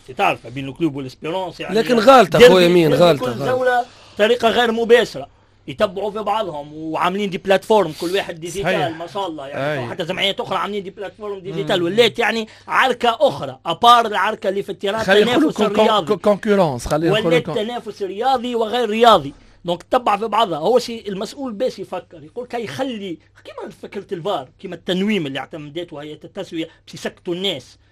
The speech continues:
Speaker 1: "ها تو نجيبوا لكم الفار، تحبوا ها تو نجيبوا"، وكأنه الفار ما فيهاش أخطاء، يعني مش صارت أخطاء، عم نذكر
Speaker 3: <laughs>
Speaker 1: ماتش استادو،
Speaker 2: أنت، أنت
Speaker 1: استادو
Speaker 2: شنو
Speaker 1: الكلوب،
Speaker 2: رأيك؟
Speaker 1: سامحني
Speaker 2: آه،
Speaker 1: سيد،
Speaker 2: سامحني،
Speaker 1: سامحني
Speaker 2: سامحني.
Speaker 1: لحظة برك نكمل فكرتي، عم ناول استادو سي-، والكلوب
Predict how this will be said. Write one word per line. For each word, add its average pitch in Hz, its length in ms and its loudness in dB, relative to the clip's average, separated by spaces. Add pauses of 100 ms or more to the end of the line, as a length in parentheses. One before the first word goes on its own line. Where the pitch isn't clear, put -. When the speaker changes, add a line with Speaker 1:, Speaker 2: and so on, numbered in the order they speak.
(260)
Speaker 1:
"ها 170 140 -10
تو 190 180 -4
نجيبوا 170 320 -4
لكم 160 180 -12
الفار، 143 220 -14
تحبوا 151 280 -14
ها 180 80 -4
تو 170 160 -12
نجيبوا"، 151 220 -12 (160)
وكأنه 302 520 -6
الفار 233 440 4
ما 254 100 -4
فيهاش 277 260 -8
أخطاء، 247 300 -12
يعني 285 200 -8
مش - 60 -14
صارت 269 240 -4
أخطاء، 220 220 0
عم 170 100 0 (120)
نذكر 208 340 -10 (140)
Speaker 3:
<laughs> 120 160 -4
Speaker 1:
ماتش 226 200 2
استادو، 214 640 0
Speaker 2:
أنت، 214 200 -2
أنت - 0 -
Speaker 1:
استادو 247 360 6
Speaker 2:
شنو 247 240 6
Speaker 1:
الكلوب، 247 140 6
Speaker 2:
رأيك؟ 240 120 4
Speaker 1:
سامحني 214 260 2
Speaker 2:
آه، 185 180 4
Speaker 1:
سيد، 196 140 6
Speaker 2:
سامحني، 202 420 -2
Speaker 1:
سامحني 202 220 0
Speaker 2:
سامحني. 196 120 2
Speaker 1:
لحظة 185 240 2
برك 170 240 0
نكمل - 300 -2
فكرتي، 202 340 -2
عم 151 140 -2
ناول 226 160 4
استادو 233 440 2
سي-، 220 380 -2
والكلوب 202 540 -10